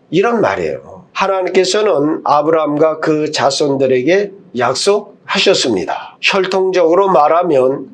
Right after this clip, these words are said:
그들은 아브라함의 자손임에 틀림이 없습니다. 그래서 그들은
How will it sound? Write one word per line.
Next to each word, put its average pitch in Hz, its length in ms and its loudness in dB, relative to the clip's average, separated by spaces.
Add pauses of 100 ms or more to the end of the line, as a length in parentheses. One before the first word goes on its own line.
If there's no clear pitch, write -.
그들은 160 640 0 (220)
아브라함의 147 720 0
자손임에 135 760 0
틀림이 196 560 -2 (240)
없습니다. 127 800 -2
그래서 185 400 0
그들은 160 640 0